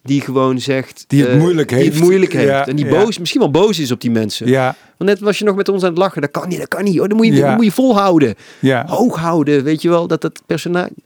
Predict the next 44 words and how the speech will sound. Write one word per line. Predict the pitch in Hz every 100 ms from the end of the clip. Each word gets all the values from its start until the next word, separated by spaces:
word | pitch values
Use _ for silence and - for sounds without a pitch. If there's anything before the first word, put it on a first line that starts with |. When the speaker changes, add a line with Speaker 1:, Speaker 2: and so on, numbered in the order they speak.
| - - _
Speaker 1:
En | 143
toen | 170
heb | 180
ik | 185
allemaal | 196 - 196
losgelaten. | 139 330 - - 120 107 -
En | 123
dat | 135
was, | 156 143 - _ _
dat | - 147
was | 156 156
echt | 147
een | 139
doorbraak | 120 202 208 190 156
voor | -
mij. | 113
Dat | 113
ik | 117
dacht, | 147
"Ah." | 147 135 107 _ _ _ _ -
Speaker 2:
En | 165
nou, | 151
wanneer | 151 165 185
is | 156
dat | - 170
gebeurd? | - 151 220 120 92
Wanneer | 143 147
heb | 143
je | 147
dat |
inzicht | 160 156 139 -
verkregen? | 127 - 113 107 101
Wanneer | 127 135
kon | - 143
je |
dat | 127
Speaker 1:
Ja, | 123
weet | 160
ik | 120
Speaker 2:
toepassen? | 104 117 117
Speaker 1:
veel. | 107
Dat |
was | 117 -
ongeveer | - 113 110 117 117 113